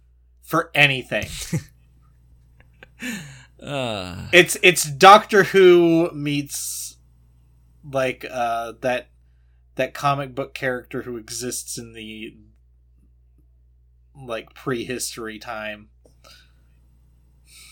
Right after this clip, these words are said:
Speaker 1: whose name I
Speaker 2: Oh,
Speaker 1: forget.
Speaker 2: well, uh, I don't, I don't know what you're talking about.
Speaker 1: Right.
Speaker 2: I mean,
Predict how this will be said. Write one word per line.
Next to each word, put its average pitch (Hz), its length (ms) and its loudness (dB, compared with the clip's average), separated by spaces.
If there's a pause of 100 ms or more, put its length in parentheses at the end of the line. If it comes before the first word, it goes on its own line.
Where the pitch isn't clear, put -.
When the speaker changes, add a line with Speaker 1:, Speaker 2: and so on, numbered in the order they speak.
(360)
Speaker 1:
whose 127 180 -12
name 120 220 -6
I 110 160 0
Speaker 2:
Oh, 233 160 2
Speaker 1:
forget. 127 160 -4
Speaker 2:
well, 208 320 -2 (1500)
uh, 131 340 -14 (1300)
I 98 80 -10
don't, 98 320 -10
I 98 120 -14
don't 98 160 -14
know 95 100 -14
what 95 180 -14
you're - 60 -16
talking 95 300 -12
about. 92 240 -14 (300)
Speaker 1:
Right. 131 340 0 (500)
Speaker 2:
I 143 140 4
mean, 226 500 8